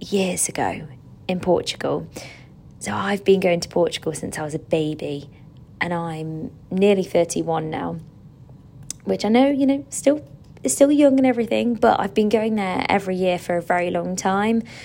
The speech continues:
My grandparents moved out there, and it's a place very close to my heart.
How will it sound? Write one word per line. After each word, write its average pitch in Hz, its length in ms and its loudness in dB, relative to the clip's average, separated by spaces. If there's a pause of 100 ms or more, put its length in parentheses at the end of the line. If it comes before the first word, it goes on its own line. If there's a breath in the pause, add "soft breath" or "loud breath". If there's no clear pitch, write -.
(260 loud breath)
My 185 60 2
grandparents 208 640 0
moved 214 240 2
out 196 180 -2
there, 196 320 2
and 180 160 -4
it's - 240 -4 (1120 loud breath)
a - 60 0
place 208 280 0
very 185 180 -2
close 185 320 -4
to 190 60 -4
my 180 120 -6
heart. 170 480 -4